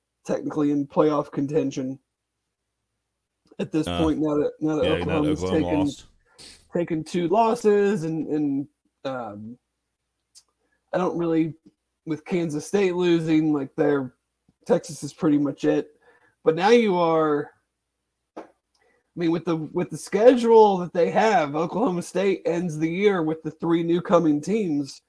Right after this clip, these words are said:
Speaker 1: I think we're gonna get a, a Texas Oklahoma State conference championship potentially.
Speaker 2: Hmm.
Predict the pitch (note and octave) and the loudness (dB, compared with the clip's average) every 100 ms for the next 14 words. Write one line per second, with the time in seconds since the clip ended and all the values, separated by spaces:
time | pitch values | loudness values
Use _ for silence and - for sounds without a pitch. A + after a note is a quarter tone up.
0 | _ _ _ _ _ _ _ _ _ _ | _ _ _ _ _ _ _ _ _ _
1 | _ _ _ - D3 G3+ B3+ C4 G3+ E3 | _ _ _ -8 -4 -2 2 2 2 0
2 | E3+ F3 F3+ E3+ D#3+ D#3+ - _ _ _ | -2 0 0 2 0 -2 -14 _ _ _
3 | - - - G3+ - G3 - - - - | -20 -4 -2 -2 -2 -4 -4 -8 -14 -2
4 | F#3+ F#3 G3 F#3 F#3 - - - D#3+ A#3+ | -2 -2 -2 -2 -2 -6 -8 0 0 0
5 | B3 - - _ - A3+ A3 B3+ B3 - | -4 -14 -20 _ -4 -2 0 0 -2 -2
6 | A#3+ A#3+ C#4 B3+ D4+ A#3+ - C4 C4+ B3 | 0 2 2 0 2 2 0 -4 -2 0
7 | D#4+ D#4 D#4 _ _ _ _ _ _ _ | 0 0 -2 _ _ _ _ _ _ _
8 | _ _ _ _ _ _ _ _ _ _ | _ _ _ _ _ _ _ _ _ _
9 | _ - B3 F2 | _ -10 -8 -6